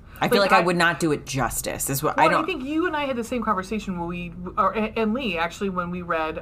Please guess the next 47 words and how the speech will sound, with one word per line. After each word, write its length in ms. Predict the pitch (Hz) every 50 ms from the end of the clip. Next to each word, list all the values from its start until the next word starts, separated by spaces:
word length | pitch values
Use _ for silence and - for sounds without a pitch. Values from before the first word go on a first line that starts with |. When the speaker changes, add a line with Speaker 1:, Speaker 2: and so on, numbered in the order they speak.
| - -
Speaker 2:
um, 480 | 170 160 156 160 156 156 156 156 - - - - - - - - - - -
Speaker 1:
Red, 240 | - 156 147 143 135
White, 160 | 143 135 117
and 80 | - 143
Royal 200 | 135 131 127 127
Blue? 260 | 123 131 131 135 170 180 - - - - - 180
Speaker 2:
Yeah, 300 | 196 220 226 214 180 160
because, 200 | 175 185 202 185
Speaker 1:
Yeah. 180 | 147 147 139 127
Speaker 2:
like, 60 | 131 - - - -
I 160 | - - 226 262
don't 160 | 294 - 185
know 140 | 185 175 165
if 80 | 165
I 120 | 180 185 180
could 200 | - 190 175 -
dr-, 200 | - 170 - - - - - - - - - -
write 340 | - 185 170 170 175 185 - - - - - -
for 260 | - - 180 165 160
a 60 | 160
gay 180 | 160 170 190 220
person. 500 | 214 156 151 - - 160 180 196 196 - - - - - - - -
Speaker 1:
Right, 320 | - 175 180 147 131 120 -
yeah. 240 | 131 139 123 113 110 - - - - - - - - - - - - - - -
Speaker 2:
I 60 | 185
Speaker 1:
Yeah, 160 | 285 294 175 - -
I 80 | - 214
get 180 | 269 254 247
that. 260 | - - 208 214 - - - - - - - - - - 220
Speaker 2:
Mm-hmm. 320 | 196 196 190 175 170 196 202 - - - - - - - - - - - - - - - - - -
Speaker 1:
I 80 | 139
don't 100 | 147 151
know 60 | 160 170
Speaker 2:
Yeah. 60 | 170
Speaker 1:
if 60 | 170
I 80 | 165 160
could 140 | - -
write 200 | 139 135 131 135
a 40 | 135
gay 240 | 131 135 139 127 120
man. 340 | 117 - - - 123 175 180 - - - - - -
Like, 200 | - 135 131 139
not 260 | 151 156 151 151 160
as 160 | 156 151 147 143
a 60 | 135
main 260 | 131 131 131 127 131
character. 540 | 131 - 113 120 160 - - 127 110 139